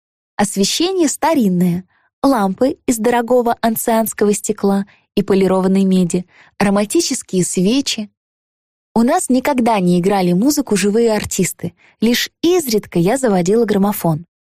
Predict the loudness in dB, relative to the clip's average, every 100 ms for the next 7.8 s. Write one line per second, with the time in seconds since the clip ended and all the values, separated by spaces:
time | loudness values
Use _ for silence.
0 | _ _ 0 0 0 -2 0 -2 0 0
1 | 0 -2 -2 -4 0 2 2 2 2 0
2 | 0 -2 -2 -2 0 0 -2 -2 0 0
3 | -4 -6 -8 _ -2 0 2 0 0 -4
4 | -4 -4 -2 0 0 0 2 2 4 2
5 | 2 2 2 2 2 0 -4 -10 _ _
6 | _ _ 0 2 2 0 0 0 0 -2
7 | -4 -2 -2 -2 0 0 0